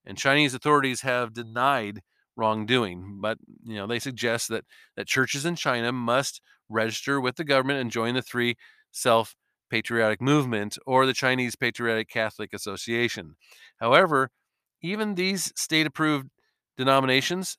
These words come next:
face severe restrictions, as millions of Christians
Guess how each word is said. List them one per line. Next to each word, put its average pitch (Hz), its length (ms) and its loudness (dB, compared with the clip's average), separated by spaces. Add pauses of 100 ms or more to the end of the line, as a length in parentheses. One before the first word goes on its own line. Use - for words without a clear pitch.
(140)
face 160 180 0
severe 165 320 0
restrictions, 131 680 -4
as 113 180 0
millions 135 380 0
of 127 180 -2 (280)
Christians 131 520 -4